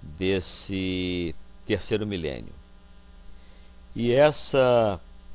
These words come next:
pergunta é uma pergunta que normalmente ela vem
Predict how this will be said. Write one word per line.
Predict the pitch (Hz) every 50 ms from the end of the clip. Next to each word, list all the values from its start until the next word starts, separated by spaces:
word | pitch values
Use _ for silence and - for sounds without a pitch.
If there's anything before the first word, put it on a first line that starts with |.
| - - - -
pergunta | 117 104 95 85 85 98 135 156 156 139 - 90 78 73 73 - - - - - - - - - - - - - - - - - - - - - - - - - - - - - - - - - -
é | 95 98 101 101 107 107 107 113 123 123 120 - - - - - - - - - - - - -
uma | - 101 101 104 104 101
pergunta | - - 104 95 92 90 85 92 101 113 127 127 113 - - 104 90 82 76 69 - - - - - - - - - - - - - - - - - - - - - - - - - - - - - - - - - - - - - - - -
que | - 117
normalmente | 113 123 135 139 131 135 127 113 104 104 113 123 143 143 135 - - - - 76 67 - - - - - - - - - - - - - - - - - - - -
ela | 98 107 110 110 107 98
vem | 92 107 113 120 131 135 135 127 107 80